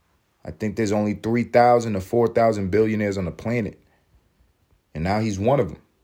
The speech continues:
Or she's one of 'em. You know what I'm saying? Woman King. Um, I hope they got some gangster in 'em. 'Cause what's gonna happen immediately,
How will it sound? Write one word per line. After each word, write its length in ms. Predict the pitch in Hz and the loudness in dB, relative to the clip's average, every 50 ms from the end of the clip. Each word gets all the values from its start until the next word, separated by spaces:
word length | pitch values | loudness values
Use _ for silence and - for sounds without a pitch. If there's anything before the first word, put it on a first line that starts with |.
| _ _ _ _ _ - | _ _ _ _ _ -8
Or 120 | 87 80 | -6 -6
she's 380 | - - - 135 135 123 113 107 | -4 -4 -2 -2 -2 -2 -2 0
one 180 | 117 139 143 | 0 2 2
of 80 | 123 90 | 2 0
'em. 140 | 80 - - _ _ _ _ _ _ _ _ _ _ _ _ _ - | -4 -10 -16 _ _ _ _ _ _ _ _ _ _ _ _ _ -14
You 60 | - | -10
know 60 | 92 | -8
what 40 | 95 | -6
I'm 40 | 98 | -6
saying? 420 | - - 117 120 127 135 135 131 | -4 -2 -2 -2 -2 -4 -4 -6
Woman 320 | 120 104 127 131 120 107 92 | -6 -4 -4 -2 -4 -4 -4
King. 280 | - 101 80 - - - _ _ _ _ _ _ _ _ _ _ _ _ _ _ _ _ _ _ _ _ _ _ _ _ _ _ _ _ _ _ _ - | -6 -8 -8 -10 -12 -18 _ _ _ _ _ _ _ _ _ _ _ _ _ _ _ _ _ _ _ _ _ _ _ _ _ _ _ _ _ _ _ -12
Um, 400 | - 73 73 67 62 - - 90 - _ _ _ _ _ _ _ _ _ _ _ _ - | -10 -8 -8 -8 -10 -12 -14 -18 -20 _ _ _ _ _ _ _ _ _ _ _ _ -8
I 40 | 90 | -4
hope 200 | 104 110 85 - | -4 -4 -2 -2
they 120 | 101 95 | -2 0
got 160 | 92 90 90 | 0 0 -2
some 180 | - - 67 71 | -2 -6 -8 -6
gangster 380 | 78 - 98 113 110 - - | -4 -4 -4 -4 -6 -10 -12
in 120 | - 52 - | -12 -14 -16
'em. 120 | - - _ _ _ _ _ _ _ _ _ _ _ _ _ _ | -18 -20 _ _ _ _ _ _ _ _ _ _ _ _ _ _
'Cause 160 | - - 82 | -10 -8 -4
what's 240 | 82 - - - - | 2 4 4 4 4
gonna 200 | - 240 156 131 | 2 2 2 2
happen 480 | 113 113 123 127 131 127 - - 95 80 | -2 0 0 2 2 0 0 -2 -6 -6
immediately, 680 | 78 82 95 131 170 185 190 175 160 151 131 123 117 | -4 -2 0 0 2 4 4 4 4 2 2 0 -2